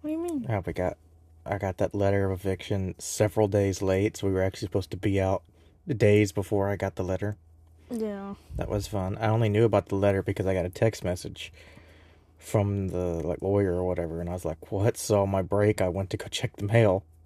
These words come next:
Speaker 1: Mm-hmm.
Speaker 2: Oh. We still gotta set up everything.
Speaker 1: Yeah,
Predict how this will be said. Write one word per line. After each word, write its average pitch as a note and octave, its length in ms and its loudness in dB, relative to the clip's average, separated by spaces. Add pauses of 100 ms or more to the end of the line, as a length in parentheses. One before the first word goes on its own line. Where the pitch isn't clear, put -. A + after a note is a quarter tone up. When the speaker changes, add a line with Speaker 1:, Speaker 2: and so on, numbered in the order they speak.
(1080)
Speaker 1:
Mm-hmm. B3+ 340 -4 (2500)
Speaker 2:
Oh. C#3 760 10 (920)
We B2 240 4
still C3 260 4
gotta A2+ 200 8
set A#2 320 4 (100)
up A#2 240 0
everything. G#2+ 500 0 (1800)
Speaker 1:
Yeah, D4+ 540 -2